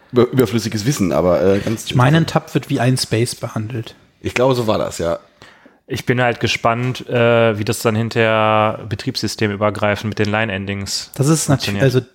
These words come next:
Speaker 2: d-, das finde ich immer so lustig. Da merkt man halt, wie enterprisig Java ist, weil im Gegensatz zu vielen anderen Sprachen ist das standardisiert.
Speaker 3: Ach, okay.
Speaker 2: Es ist egal, welches Newline dein Editor dort einfügt, es fühlt sich immer wie ein Linux-Line-Feed an.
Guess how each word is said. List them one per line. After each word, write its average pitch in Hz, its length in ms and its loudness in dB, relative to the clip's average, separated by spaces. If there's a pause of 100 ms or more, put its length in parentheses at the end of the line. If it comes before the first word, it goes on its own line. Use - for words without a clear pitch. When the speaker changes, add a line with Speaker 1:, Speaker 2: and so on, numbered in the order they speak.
(240)
Speaker 2:
d-, 131 80 0
das 135 300 2
finde 165 180 4
ich 156 60 4
immer 147 180 4
so 123 80 4
lustig. 160 500 0 (380)
Da - 80 0
merkt 127 240 2
man 147 80 4
halt, 131 160 4
wie 131 100 -4
enterprisig 120 760 2
Java 117 300 4
ist, 151 260 -2
weil 117 140 4
im 120 100 0
Gegensatz 127 340 0
zu 147 120 0
vielen 190 260 2
anderen 165 300 4
Sprachen 120 260 2
ist - 160 0
das - 160 2
standardisiert. 139 800 2 (240)
Speaker 3:
Ach, 113 100 -2 (220)
okay. 120 120 -2
Speaker 2:
Es 135 100 2
ist - 60 2
egal, 160 540 4
welches 151 320 0
Newline 143 380 2
dein 123 100 4
Editor 131 420 4
dort 110 200 4
einfügt, 117 720 0
es - 200 -4
fühlt - 300 0
sich - 180 2
immer 160 240 6
wie 151 80 6
ein 139 100 6
Linux-Line-Feed 110 1000 0
an. 117 140 -12